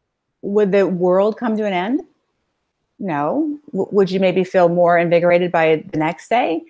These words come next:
I mean, it's really about, um, letting your, giving yourself enough permission to really just be a little bit. So, you know, when we do anything major, whenever anything huge happens,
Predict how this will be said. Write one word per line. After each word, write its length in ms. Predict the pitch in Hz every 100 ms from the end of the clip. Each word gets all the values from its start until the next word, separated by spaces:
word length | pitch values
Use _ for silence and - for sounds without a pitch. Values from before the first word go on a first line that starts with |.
| _ _ _ -
I 60 | 240
mean, 160 | 247
it's 260 | 233 214 -
really 460 | 214 240 247 254 247
about, 640 | 196 202 196 196 196 -
um, 560 | 175 180 175 165 160 170 _ _ _ _ _ _
letting 600 | 170 208 208 214 262 226
your, 500 | 180 190 185 180 - _ _ 202 185 - - 180
giving 240 | 247 269
yourself 400 | 254 220 214 185
enough 260 | - 190 190
permission 400 | 202 190 - 180
to 180 | 170 196
really 520 | 190 190 185 175 175 _ _ _ _ _ _ - 180 - -
just 360 | 262 240 190
be 280 | 196 202 247
a 80 | 233
little 180 | 185 147
bit. 240 | 143 -
So, 260 | - 196 180
you 120 | 214
know, 120 | 233
when 180 | 254 240
we 100 | 208
do 400 | 170 185 180 180
anything 400 | 165 180 180 175
major, 400 | 160 160 165 160
whenever 380 | 170 190 196 220
anything 480 | 190 185 190 180 160
huge 320 | - 175 175
happens, 560 | 180 180 220 240 247